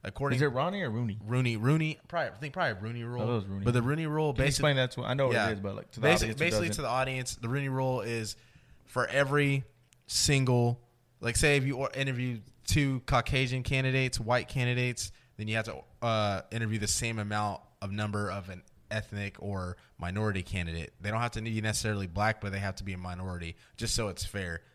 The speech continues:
Speaker 1: So giving everyone a fair opportunity for the jobs that are opening. And right now,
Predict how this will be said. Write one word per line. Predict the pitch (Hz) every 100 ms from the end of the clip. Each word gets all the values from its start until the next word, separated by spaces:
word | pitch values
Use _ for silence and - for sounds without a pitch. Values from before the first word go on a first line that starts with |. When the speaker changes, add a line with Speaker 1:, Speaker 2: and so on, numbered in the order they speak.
| _
Speaker 1:
So | - 98
giving | 90 101 107 101
everyone | 101 101 92
a | 92
fair | 101 95
opportunity | 92 92 - 101 95
for | 90 98
the | 87
jobs | 82 92 90 85 85
that | 87
are | 80
opening. | 87 82 80 _ _ - _
And | 98 104
right | 120 120
now, | 127 131